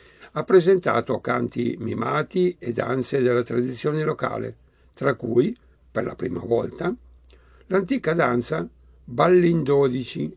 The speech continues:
e i canti a ringhiera, un Luisin de Lignarel, brillantemente interpretato da Renzo e le sue ballerine,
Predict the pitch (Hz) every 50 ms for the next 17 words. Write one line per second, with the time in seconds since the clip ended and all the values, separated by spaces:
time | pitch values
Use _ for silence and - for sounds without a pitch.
0 | _ _ - 127 127 123 - - 139 143 147 151 147 113 - 143 151 160 - -
1 | - - - 131 123 123 131 135 127 113 123 123 123 120 113 120 127 175 - _
2 | _ _ _ _ _ _ _ _ _ _ _ _ - 156 160 147 123 117 - -
3 | - - - 131 - 127 127 117 113 123 139 127 123 110 117 110 110 110 107 104
4 | 104 104 104 104 104 107 131 165 214 - - _ _ _ _ _ _ _ _ _
5 | - - 120 120 117 117 123 120 117 113 113 107 123 139 127 - 120 - - -
6 | - - 110 101 - - 120 113 113 113 - 110 - 104 104 104 113 117 120 117
7 | 110 - 117 113 110 - - - 110 - 120 117 - 104 104 - - - - 98
8 | 107 104 - 123 156 165 131 113 127 165 190 233